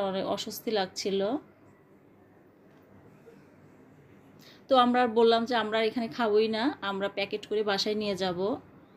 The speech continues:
আমার ছোটো বোনও বলছিল যে প্যাকেট করে আমরা বাসায় নিয়ে যাব,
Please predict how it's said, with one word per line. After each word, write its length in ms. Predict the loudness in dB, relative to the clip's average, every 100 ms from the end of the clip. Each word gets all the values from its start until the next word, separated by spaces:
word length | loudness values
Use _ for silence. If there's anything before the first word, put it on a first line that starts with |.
| -20 -12
আমার 180 | -6 -4
ছোটো 300 | -2 -2 -2
বোনও 240 | -2 -2 2
বলছিল 400 | 2 2 0 -2
যে 100 | -2
প্যাকেট 300 | -4 -4 -4 -4
করে 160 | -4
আমরা 180 | -2 -2
বাসায় 340 | -2 -2 -2
নিয়ে 220 | -4 -4 -4
যাব, 240 | -6